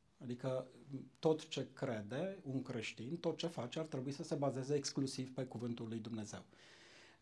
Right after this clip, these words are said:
Uh, studenții în Biblie au pornit și ei de la această idee. Biblia e cuvântul lui Dumnezeu. Orice altceva,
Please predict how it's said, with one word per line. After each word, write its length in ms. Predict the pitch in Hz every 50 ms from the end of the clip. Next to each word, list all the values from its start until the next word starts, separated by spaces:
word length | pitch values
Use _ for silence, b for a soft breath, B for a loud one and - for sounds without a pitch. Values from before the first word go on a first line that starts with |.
| - -
Uh, 180 | - 123 123 110 -
studenții 560 | - - - 139 135 147 156 180 175 - 156
în 140 | 156 160 151
Biblie 440 | 135 135 127 110 104 107 120 135 160
au 160 | 180 185 -
pornit 320 | - 151 147 143 - 135
și 180 | - - - 135
ei 100 | 147 156
de 100 | 143 143 143
la 420 | 135 131 131 127 123 123 127 - - - - - 127 117
această 640 | 117 - - 131 131 131 - - - 131 123 120 - -
idee. 440 | 113 107 104 113 104 90 92 98 - B B B B B B B B _ _ - - 113
Biblia 360 | 113 139 170 190 175 180 170 156
e 160 | 135 151 160
cuvântul 440 | 160 - 139 135 143 147 143 143 131
lui 100 | 131 120
Dumnezeu. 560 | 120 123 120 120 117 107 104 120 117 101 98 - - - - - _ - -
Orice 400 | - 147 196 226 - - - 190 -
altceva, 680 | - 165 185 175 175 - - 170 156 131 135 123 92